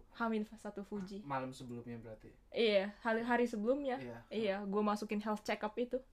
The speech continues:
Speaker 2: Oh, yes, yes, dan
Speaker 1: Oh, gua
Speaker 2: dan
Speaker 1: ceritain
Speaker 2: health
Speaker 1: barium
Speaker 2: check-up.
Speaker 1: gak ya? Malu. <laughs> Oh ya, gak apa-apa deh,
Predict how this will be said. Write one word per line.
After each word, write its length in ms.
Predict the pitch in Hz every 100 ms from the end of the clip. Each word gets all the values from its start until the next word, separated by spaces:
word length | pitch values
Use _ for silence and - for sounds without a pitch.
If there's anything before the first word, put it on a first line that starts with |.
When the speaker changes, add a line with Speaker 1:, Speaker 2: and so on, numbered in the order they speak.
| -
Speaker 2:
Oh, 260 | 139 139 - - -
yes, 300 | 151 139 135 151
yes, 260 | 135 -
dan 180 | - 123
Speaker 1:
Oh, 140 | 285
gua 100 | 262
Speaker 2:
dan 140 | 262 247
Speaker 1:
ceritain 160 | 247
Speaker 2:
health 100 | 247
Speaker 1:
barium 240 | 220 220 269
Speaker 2:
check-up. 80 | 247
Speaker 1:
gak 60 | 240
ya? 60 | 254
Malu. 260 | 220 240 311
<laughs> 40 | 294
Oh 80 |
ya, 120 | 302 269
gak 140 | 226
apa-apa 200 | 240 277
deh, 80 | 311